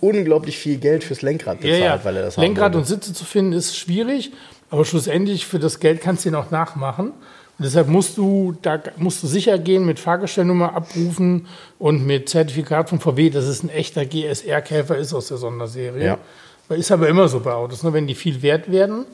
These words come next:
Speaker 2: dann gibt's immer Trittbrettfahrer, die, ähm, das verm-, ich mein, ich meine, ist krass. Es ist Lenkrad,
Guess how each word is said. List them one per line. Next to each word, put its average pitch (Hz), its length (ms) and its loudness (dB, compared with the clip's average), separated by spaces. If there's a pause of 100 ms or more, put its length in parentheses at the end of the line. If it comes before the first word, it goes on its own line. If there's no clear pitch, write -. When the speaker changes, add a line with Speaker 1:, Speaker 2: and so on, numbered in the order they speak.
(400)
Speaker 2:
dann 147 260 2
gibt's 147 220 -6
immer 160 420 0
Trittbrettfahrer, 160 800 2
die, 147 400 -2
ähm, 139 260 -2
das 139 240 -6 (160)
verm-, 151 200 0 (320)
ich - 40 -18
mein, 143 160 -4 (320)
ich 151 160 -6
meine, 165 180 4
ist - 160 0
krass. - 360 0 (400)
Es 139 160 0
ist - 360 -4
Lenkrad, 202 680 -2